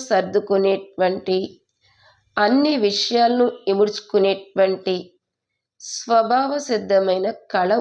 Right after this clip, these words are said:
ఉండేది. ఏనాటికి ఏ విషయంలో కూడా విస్తారంలోకి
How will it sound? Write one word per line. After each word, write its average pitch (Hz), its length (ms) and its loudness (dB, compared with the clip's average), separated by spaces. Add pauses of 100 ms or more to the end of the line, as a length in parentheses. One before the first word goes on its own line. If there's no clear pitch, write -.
(100)
ఉండేది. 170 440 0 (1200)
ఏనాటికి 269 840 0 (220)
ఏ 185 160 2
విషయంలో 214 580 -2 (160)
కూడా 214 200 2 (840)
విస్తారంలోకి 247 880 0